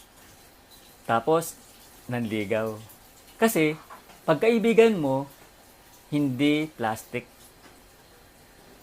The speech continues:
Ngayon na meron ka pang freedom na pumili, mag-entertain ka ng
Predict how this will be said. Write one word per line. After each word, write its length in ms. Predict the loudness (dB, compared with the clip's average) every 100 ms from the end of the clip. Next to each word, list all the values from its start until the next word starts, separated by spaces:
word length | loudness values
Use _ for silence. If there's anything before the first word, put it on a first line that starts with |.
| -6
Ngayon 240 | 0 0 0
na 140 | 0
meron 260 | 0 -2 -2
ka 160 | -2
pang 160 | 0 -2
freedom 640 | 0 0 2 0 -2 -4
na 160 | -4 -2
pumili, 560 | -2 -2 -2 -4 -8 -12 -20 -20 -20 -20 -20 -20 -20 -20 -20 -18 -4
mag-entertain 1040 | -2 -2 -4 -6 -2 -2 -2 -4 -2 -2
ka 160 | -2 -2
ng 320 | -4 -6